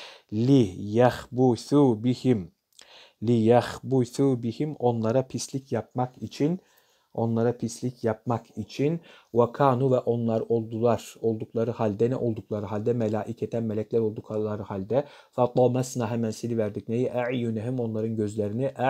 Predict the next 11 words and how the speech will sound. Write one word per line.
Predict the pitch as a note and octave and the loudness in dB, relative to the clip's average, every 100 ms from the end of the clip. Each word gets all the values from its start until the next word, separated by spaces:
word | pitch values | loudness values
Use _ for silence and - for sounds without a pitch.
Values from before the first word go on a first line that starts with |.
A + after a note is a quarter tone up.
| B2 A#2 - - _ - | 0 -4 -8 -20 _ -2
e'meynaha | A#2 A2+ G#2+ A2+ A2 F#2 A#2 C3+ | 2 2 2 0 0 -2 0 0
onları | A#2+ A#2 A2 G#2 | 0 -2 0 -2
kör | - A#2+ | -2 -2
ettik | G2+ - C3+ | -2 -4 -4
ve | A#2 A2 | -2 0
ce'innaha | A#2+ B2+ A#2 A2+ G#2+ A#2+ | 0 0 -2 -4 -4 -4
ve | |
onları | A2+ A2 G#2+ G#2 | -4 -4 -4 -4
yaptık | G2+ - C#3 B2 | -4 -6 -10 -4
ne | A2+ | -4
yaptık? | G2+ - - D#3 | -4 -4 -4 -4